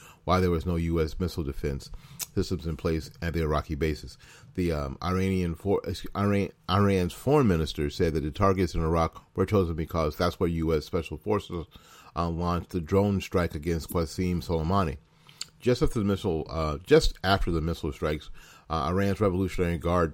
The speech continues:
uh, Corps war-, warned the U S that regional allies against retaliate, I mean, <laughs> retaliating for the attack. This is kinda, you know, they attacked and they were like, "And now we're warning you, you better not do anything."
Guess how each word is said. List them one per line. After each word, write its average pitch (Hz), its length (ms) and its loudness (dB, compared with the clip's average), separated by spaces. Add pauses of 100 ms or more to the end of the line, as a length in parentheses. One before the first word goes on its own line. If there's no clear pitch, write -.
(140)
uh, 76 480 -2
Corps 87 420 2 (240)
war-, 98 580 6
warned 110 420 6
the 95 80 4
U 92 240 4
S 85 200 4
that 82 220 0 (280)
regional 104 520 4
allies 87 560 2
against 90 400 0
retaliate, 90 680 0
I 87 80 -2
mean, 82 280 0 (760)
<laughs> - 920 -6
retaliating 95 880 4 (360)
for 98 180 4
the 82 120 4
attack. 78 400 0 (640)
This 131 280 4
is 190 200 -2
kinda, 110 360 0
you 107 80 -2
know, 90 300 -2
they 101 160 2
attacked 139 500 4 (240)
and 101 180 6
they 98 60 6
were 92 100 6
like, 87 300 2
"And 107 100 0
now 123 160 6
we're 139 140 10
warning 110 300 4
you, 85 80 -4
you 98 100 2
better 131 240 0
not 127 220 -2
do 135 120 -4
anything." 98 400 -4